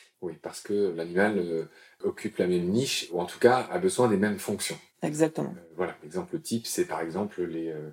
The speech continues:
Speaker 2: Chauves-souris, ptérosaures, pigeons.
Speaker 1: Voilà. Et un exemple plus actuel, les fameux colibris et les, euh, suimangas, donc les fameux, euh, oiseaux-mouches qui se ressemblent mais qui n'ont pas du tout les mêmes ancêtres, suimanga Afrique, colibri Amérique du Sud.
Speaker 2: Martinet, hirondelle.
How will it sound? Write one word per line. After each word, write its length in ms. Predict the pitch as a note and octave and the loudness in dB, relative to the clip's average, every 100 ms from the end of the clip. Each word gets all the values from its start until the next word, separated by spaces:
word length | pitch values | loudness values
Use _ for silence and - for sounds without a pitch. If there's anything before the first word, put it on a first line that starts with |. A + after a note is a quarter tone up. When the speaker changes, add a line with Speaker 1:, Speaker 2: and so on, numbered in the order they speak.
| - - - - - _ D#2+ | -16 -20 -18 -16 -18 _ -12
Speaker 2:
Chauves-souris, 600 | - D#3 - D#3 D3 E3+ | 0 0 2 0 2 0
ptérosaures, 680 | F3 D#3+ D3 D3 E3 E3 - | 4 4 4 4 6 4 -2
pigeons. 500 | D3 C3+ C#3+ G3 A3 _ _ _ - | -8 -6 -4 -6 -8 _ _ _ -20
Speaker 1:
Voilà. 560 | - - D#2+ A2 D3 - | -12 -10 -6 -6 -6 0
Et 100 | G2+ | 2
un 100 | G#2 | 2
exemple 240 | G#2 A2+ | 2 0
plus 160 | - A2 | 4 4
actuel, 400 | G2+ A#2+ C3+ A#2+ | 8 8 8 6
les 100 | G2+ | 0
fameux 260 | A#2+ A2 | 2 0
colibris 720 | A2+ A2+ G#2+ G2+ A2 C#3 D#3 - | 2 2 0 -2 -4 -2 -2 -2
et 120 | F#2 | -4
les, 240 | F#2+ G2+ G2 | -2 0 0
euh, 260 | F2+ F2 F2+ | 0 -2 0
suimangas, 760 | - B2 A#2 G2+ G2 A#2+ D3+ - - F#2+ | 2 4 6 6 6 6 4 -4 -12 -4
donc 100 | F#2+ | -2
les 80 | |
fameux, 440 | - G#2+ A2+ G#2 F#2 - - - | 2 4 6 6 4 -4 -18 -8
euh, 160 | F2 - | -6 6
oiseaux-mouches 680 | A#2 A2 A#2 C#3 F3 - - | 8 8 4 6 2 0 -6
qui 100 | - | -4
se 120 | - | 0
ressemblent 400 | G#2 G#2+ E3 D#3+ | 2 4 4 6
mais 100 | G#2 | 4
qui 60 | F#2+ | 2
n'ont 40 | G2+ | 0
pas 80 | A2 | 0
du 100 | A#2 | 2
tout 100 | D3+ | 4
les 80 | |
mêmes 160 | A2+ G2+ | 4 4
ancêtres, 400 | G2 C3 C3+ - - | 4 4 4 0 -6
suimanga 540 | - A2 G2+ G2+ F#2+ - | 2 2 4 2 -2 -4
Afrique, 400 | - A#2+ A#2 - - - | 0 0 0 -8 -20 -12
colibri 540 | - F2+ F2+ G2+ A2+ - - | -10 -6 -6 -6 -8 -14 -6
Amérique 260 | G3+ - | -4 -2
du 60 | F3+ | -4
Sud. 160 | - - - _ | -10 -18 -20 _
Speaker 2:
Martinet, 520 | D3+ D#3 - D3+ E3 | 2 2 2 6 8
hirondelle. 440 | E3 D3 C3+ C3 | 8 6 2 -2